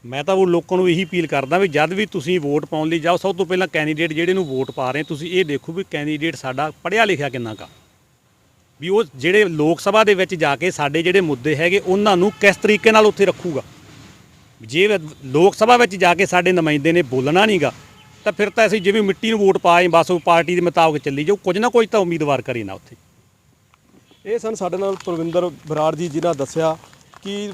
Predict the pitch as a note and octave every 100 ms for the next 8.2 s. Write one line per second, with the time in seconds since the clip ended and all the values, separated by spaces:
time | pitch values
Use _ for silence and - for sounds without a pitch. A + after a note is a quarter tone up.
0 | C#3+ E3 F#3 F#3+ F#3 F#3 F3+ D#3+ D#3+ D#3+
1 | E3+ F3 F3 E3+ F3 E3+ D3 E3 F3+ D#3
2 | E3 F3 - G3 E3+ E3+ F3+ F3+ F#3 F#3+
3 | F#3 D#3+ E3 F3+ F3+ F3+ F3 G3+ F#3+ E3
4 | F3+ F3+ F3+ - _ _ C#3+ F#3 B2+ E3
5 | - G3 F#3+ F3+ F#3 F3 D#3 F3 F3+ F3+
6 | G#3+ F3 E3 - E3+ E3+ F#3 F#3+ - _
7 | _ - C#3+ G#3 E3+ F#3+ G#3 F#3 D#3+ F#3+
8 | F#3+